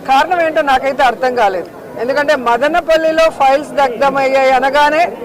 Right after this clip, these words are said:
డీజీపీ గారిని స్పెషల్ ఫ్లైట్లో పంపించిన వాళ్ళు ఎందుకు ముచ్చుమరికి స్పెషల్ ఫ్లైట్లో డీజీపీ గారిని కానీ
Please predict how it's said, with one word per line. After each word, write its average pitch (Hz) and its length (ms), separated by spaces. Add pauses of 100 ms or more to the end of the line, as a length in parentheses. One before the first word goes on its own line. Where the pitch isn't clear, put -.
(300)
డీజీపీ 302 480 (120)
గారిని 294 340
స్పెషల్ 262 380
ఫ్లైట్లో 269 420
పంపించిన 247 440 (100)
వాళ్ళు 277 240 (580)
ఎందుకు 330 360
ముచ్చుమరికి 294 680 (680)
స్పెషల్ 294 420
ఫ్లైట్లో 277 420 (580)
డీజీపీ 247 480
గారిని 254 300
కానీ 254 220